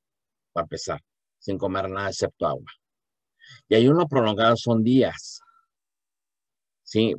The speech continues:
puede, puede generar eso. Y en los pacientes, eh, no controlados de diabetes y en los paci-, y en los pacientes sí que son deportistas, por ejemplo. Los cuerpos cetónicos, pues, son, es un, es un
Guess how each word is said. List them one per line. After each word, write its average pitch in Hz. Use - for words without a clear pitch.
puede, 101
puede 107
generar 90
eso. -
Y 92
en 92
los 87
pacientes, 95
eh, 71
no 80
controlados 85
de 78
diabetes 95
y 95
en 85
los 82
paci-, -
y 90
en 85
los -
pacientes 139
sí 131
que 95
son 90
deportistas, 78
por 73
ejemplo. 78
Los 110
cuerpos 151
cetónicos, 123
pues, 92
son, 101
es 95
un, 110
es 92
un 95